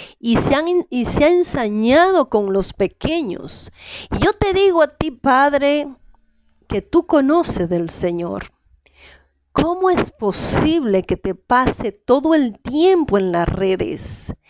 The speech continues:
buscando famas, buscando dinero, mientras tus pequeños están en la televisión, en la computadora, en el celular?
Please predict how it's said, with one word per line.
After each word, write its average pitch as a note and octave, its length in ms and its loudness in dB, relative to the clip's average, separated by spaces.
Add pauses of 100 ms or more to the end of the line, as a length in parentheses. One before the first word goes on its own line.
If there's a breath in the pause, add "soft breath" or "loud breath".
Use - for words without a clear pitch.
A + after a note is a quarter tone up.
(380 loud breath)
buscando D#4+ 840 0
famas, - 920 0
buscando A3+ 960 -2
dinero, E3 640 -4 (400 loud breath)
mientras B3+ 500 0
tus C4+ 240 -6
pequeños D#4+ 760 2
están C#4+ 420 0
en C4 160 0
la F#3+ 140 2
televisión, A3 1200 2
en F#3 140 0
la F3 100 -2
computadora, G3 1120 2
en F#3 100 -2
el E3+ 140 -4
celular? F3 880 0